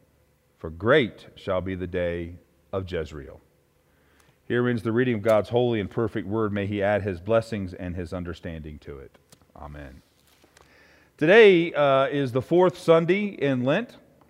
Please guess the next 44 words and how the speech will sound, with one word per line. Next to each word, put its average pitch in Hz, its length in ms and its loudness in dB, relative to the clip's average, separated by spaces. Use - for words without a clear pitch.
Uh, 104 240 0
we've 113 180 -2
already 127 200 2
talked 131 260 0
about 139 240 0
Lent 131 180 0
as 117 140 -4
a 104 80 -6
season 135 340 -6
of 113 100 -4
forty 131 280 -2
days, 139 540 -2
uh, 95 80 -6
that 95 120 -4
goes 110 220 -2
from 107 140 -8
Ash 117 300 -4
Wednesday 131 540 -4
up, 113 420 -4
uh, 101 260 0
through 120 460 -2
the 98 320 -4
resurrection 113 720 -2
of 117 100 -2
Jesus, 135 460 -6
commonly 104 420 -6
called 107 380 -4
Easter. 123 440 -6
You've - 160 -12
probably 127 260 2
heard 123 220 -2
me 110 180 -2
say 127 240 -4
that 120 180 -4
phrase 113 380 -4
a 98 80 -8
few 117 160 -8
times. 131 460 -4
I'll 82 100 -6
talk - 300 -6
about 101 260 -4
that 107 220 -4
when 98 160 -8
we 95 180 -6